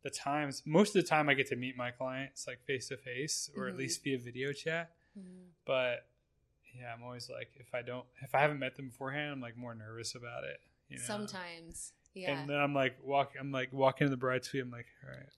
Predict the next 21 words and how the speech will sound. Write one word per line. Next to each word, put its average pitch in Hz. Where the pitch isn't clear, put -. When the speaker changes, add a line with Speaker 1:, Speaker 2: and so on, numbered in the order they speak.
Speaker 2:
Who's 180
Speaker 1:
who's 156
Speaker 2:
who? 160
Speaker 1:
the 151
bride?" 135
Speaker 2:
Who's 190
who? -
Yeah. -
Speaker 1:
Thankfully, 165
she 170
usually 151
has, 139
like, 131
a 127
white 135
shirt 139
and 127
everybody 131
else 127
has, 127
like, 120